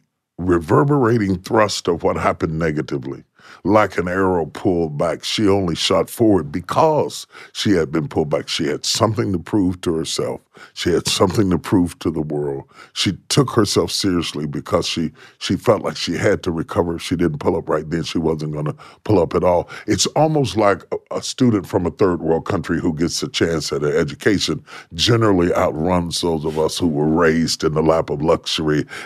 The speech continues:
and we can contemplate whether we want to school, go to school or get high. But if you have been living in the slums in Soweto and you get an opportunity,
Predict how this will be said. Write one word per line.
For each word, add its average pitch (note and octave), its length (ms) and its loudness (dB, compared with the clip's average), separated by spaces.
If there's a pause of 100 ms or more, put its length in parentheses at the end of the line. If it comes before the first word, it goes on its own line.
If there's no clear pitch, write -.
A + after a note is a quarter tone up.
and D#2+ 180 0
we D#2+ 100 2
can E2 180 -8
contemplate D#2+ 640 -2
whether D2+ 180 0
we D2+ 160 0
want D2 280 -4
to - 80 -12
school, F2 280 -2 (280)
go E2 180 4
to C#2+ 80 -4
school D#2+ 320 0
or D2 120 2
get D#2 240 0 (100)
high. F#2+ 380 2 (500)
But A2 160 6
if G#2 220 2
you C#3 140 4
have A2 180 2
been F2+ 460 2
living E2+ 240 2
in D2+ 140 -4
the D2+ 60 -6
slums A#2 560 2
in E2 100 -2
Soweto F2+ 640 0
and D2+ 100 -4
you F#2 100 2
get F#2+ 160 4
an D#2 100 -2
opportunity, E2+ 840 2